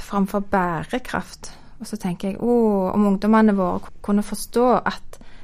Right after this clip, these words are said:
det er sant for oss, at deres verdi, det kommer av å være. At det ikke, det handler bare om å være til, det handler ikke om hva de kan.»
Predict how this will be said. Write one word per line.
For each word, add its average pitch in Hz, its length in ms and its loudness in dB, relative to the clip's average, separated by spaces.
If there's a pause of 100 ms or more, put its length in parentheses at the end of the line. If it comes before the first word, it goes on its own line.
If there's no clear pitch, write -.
(160)
det 226 80 2
er 220 80 0
sant - 380 0
for 185 220 0
oss, - 260 -6
at - 200 -6
deres 196 380 0
verdi, 220 320 2
det 202 180 0
kommer 196 400 2
av 185 100 -2
å 190 160 -2
være. 190 520 0 (720)
At - 140 -8
det 185 180 2
ikke, 214 380 2 (100)
det 226 220 4
handler 202 240 4
bare 196 260 2
om 202 100 6
å 190 40 2
være 185 200 0
til, 202 300 -2
det 190 140 -4
handler 185 260 -2
ikke 202 160 -2
om - 80 -6
hva 185 100 -4
de 180 140 -4
kan.» 226 240 0